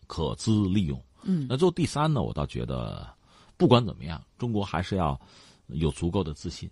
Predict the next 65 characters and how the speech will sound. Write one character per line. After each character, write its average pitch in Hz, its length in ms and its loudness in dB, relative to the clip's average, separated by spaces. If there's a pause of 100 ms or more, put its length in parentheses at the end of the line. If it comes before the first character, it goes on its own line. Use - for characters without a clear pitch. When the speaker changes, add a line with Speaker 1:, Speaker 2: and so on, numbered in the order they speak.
(180)
Speaker 1:
因 123 120 0
为 135 60 2
一 160 180 6
个 160 80 4
是 71 440 -2
我 78 120 0
们 85 80 4
对 113 120 4
油 95 160 6
气 117 160 -4
大 110 120 4
量 87 140 4
的 76 60 2
需 92 160 -2
求， 87 120 -2
说 98 140 0
明 92 140 6
我 67 80 -2
们 58 100 -6
在 67 60 -6
发 67 180 -4
展， - 120 -16 (280)
说 113 140 2
明 104 140 4
我 82 60 4
们 85 120 4
有 71 60 0
需 - 180 -4
要， 92 180 -2
这 120 100 0
个 90 60 2
没 76 100 -4
什 76 100 -6
么 71 60 -6
好 - 120 -10
说。 - 200 -10 (220)
再 170 220 6
就 104 160 4
是 - 260 -2 (500)
油 120 200 10
气 127 200 2
本 73 160 -2
身 92 120 -2
作 110 140 0
为 107 80 6
我 73 240 4
们 69 240 0
通 143 240 4
向 95 240 4
这 82 100 -2
个 78 80 -4
世 85 220 -6
界 80 140 -4
和 117 160 -2
很 - 320 -2
多 110 260 2
的 82 100 0
经 143 200 8
济 104 80 8
体 - 160 -6
之 95 160 -6
间 107 200 -2
联 78 280 2
络 107 260 4
的 65 160 -4